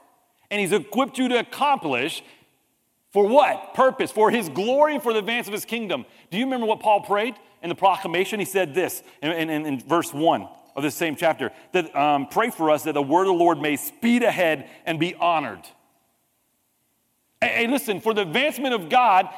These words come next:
and the honor of his word means we, which he receives glory. Listen, you and I, man, we, we've been, we've been set aside.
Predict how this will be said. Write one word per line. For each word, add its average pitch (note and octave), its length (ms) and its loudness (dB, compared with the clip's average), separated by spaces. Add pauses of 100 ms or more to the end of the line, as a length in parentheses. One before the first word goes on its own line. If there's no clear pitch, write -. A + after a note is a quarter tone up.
and G#3+ 140 -2
the G#3+ 80 0
honor B3 240 2
of C#4+ 80 0
his F#3+ 160 -4
word A3+ 280 2
means G#3+ 180 -2
we, G#3+ 140 -4
which G#3 200 -2
he A#3+ 140 -4
receives A3 380 -6
glory. F3 640 0 (880)
Listen, G#3 240 -2
you A3+ 320 -2
and G#3+ 100 -4
I, G3+ 180 0
man, D#3+ 220 -2
we, F3+ 200 0
we've E3+ 180 -2
been, E3 240 -4
we've D#3 180 -10
been D3+ 140 -10
set D3+ 260 -4
aside. G2+ 420 -10